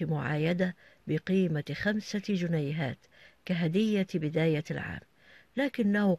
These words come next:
قام بلصقها ببطاقة أخرى رخيصة، وكتب عليها:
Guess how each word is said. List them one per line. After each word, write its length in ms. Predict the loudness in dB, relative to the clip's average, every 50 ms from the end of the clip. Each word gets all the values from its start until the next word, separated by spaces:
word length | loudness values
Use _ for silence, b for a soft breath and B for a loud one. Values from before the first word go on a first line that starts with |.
| 2
قام 280 | 2 2 4 4 4 2
بلصقها 680 | 2 0 -2 -2 -2 -4 -4 -4 -2 -2 -2 -2 -4 -6 B B B B B B B
ببطاقة 600 | -2 0 0 -2 0 0 0 0 0 -2 -4 -4 -4 -4
أخرى 520 | -6 -4 -6 -6 -6 -4 -2 0 0 0
رخيصة، 520 | 0 -2 -4 -4 -4 -4 -4 -6 -10 -12 -12 _ b b b b b b b
وكتب 440 | -4 -2 0 0 0 0 0 0 0
عليها: 560 | -2 -2 -2 -2 -2 -2 -2 -2 -4 -6 -8